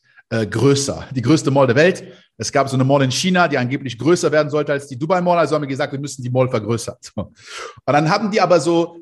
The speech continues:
so Schilder gemacht, "Ja, wir erweitern die Mall" und irgendwie so. Und das war so eine kleine Animation. Eigentlich irgendwas Kleines. Und sie meinte so, "Ja, äh, wir müssen nichts filmen oder so. Wir haben so Footage und, äh, wir haben hier Leute, die arbeiten in der Mall. Das ist so ein eigenes Filmteam, was in der Mall arbeitet.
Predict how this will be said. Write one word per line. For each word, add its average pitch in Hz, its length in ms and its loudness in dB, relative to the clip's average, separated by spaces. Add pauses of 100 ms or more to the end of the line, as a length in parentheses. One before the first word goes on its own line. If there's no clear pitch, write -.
so 151 140 -2
Schilder 196 560 0
gemacht, 131 460 -2
"Ja, 160 300 -4
wir 156 80 -4
erweitern 160 460 -4
die 131 80 -4
Mall" 147 340 0
und 131 220 -6
irgendwie 135 280 -6
so. 131 180 -2
Und 127 60 -2
das 123 120 -4
war 131 140 -2
so 123 80 -8
eine 120 120 -4
kleine 127 280 -8
Animation. 110 480 -4
Eigentlich 185 340 -2
irgendwas 170 320 0
Kleines. 107 560 -4 (600)
Und 151 140 0
sie 160 80 0
meinte 165 260 2
so, 156 120 -2
"Ja, 190 600 4
äh, 151 80 -4
wir 156 80 -2
müssen 175 220 -4
nichts - 260 -8
filmen 196 480 0
oder 165 180 0
so. 165 240 0
Wir 127 120 -2
haben 170 180 -2
so 127 120 -4
Footage - 560 -6
und, 131 320 -8
äh, 117 120 -4
wir 123 160 0
haben 151 120 0
hier 139 180 0
Leute, 151 340 4
die 117 120 0
arbeiten 165 340 0
in 180 60 -4
der 175 100 -2
Mall. 196 280 0 (100)
Das 127 140 -6
ist 143 80 -8
so 139 60 -4
ein 135 120 -6
eigenes 151 400 0
Filmteam, 175 600 -4
was 131 160 -2
in 143 120 -8
der 131 80 -2
Mall 120 200 -2
arbeitet. 101 400 -8